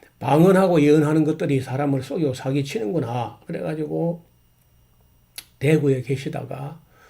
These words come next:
어찌 어찌 해가지고 저 강의 영상, 어,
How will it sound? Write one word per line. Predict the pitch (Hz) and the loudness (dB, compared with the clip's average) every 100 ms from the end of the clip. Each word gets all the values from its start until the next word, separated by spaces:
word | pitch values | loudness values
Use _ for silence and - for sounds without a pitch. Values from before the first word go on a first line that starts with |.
| - - | -6 6
어찌 | 214 - 220 | 6 6 0
어찌 | 185 170 185 | 0 2 0
해가지고 | 151 156 - 143 147 147 139 165 180 185 _ _ - _ | 0 -2 -4 -4 -2 0 4 6 6 0 _ _ -20 _
저 | - 170 180 | 0 4 4
강의 | - 139 170 160 | 4 4 4 4
영상, | 135 139 151 151 147 165 _ _ - | 4 2 0 -2 -4 -6 _ _ -10
어, | 135 131 127 127 | -6 -4 -4 -8